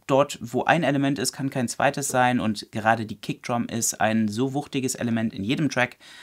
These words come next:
dass es eigentlich fast das gesamte, ja, den gesamten Headroom an Lautstärke ausreizt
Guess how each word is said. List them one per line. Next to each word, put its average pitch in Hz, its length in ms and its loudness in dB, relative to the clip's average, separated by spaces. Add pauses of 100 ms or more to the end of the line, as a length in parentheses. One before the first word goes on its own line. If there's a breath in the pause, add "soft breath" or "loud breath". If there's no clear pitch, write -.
(120)
dass 113 180 0
es 113 120 -2
eigentlich 110 420 0
fast - 280 0
das - 120 -4
gesamte, 135 640 2 (320 loud breath)
ja, - 160 -2 (160)
den 120 140 2
gesamten 120 400 2
Headroom 123 500 0
an 107 140 -2
Lautstärke 104 680 -4 (200)
ausreizt 143 800 2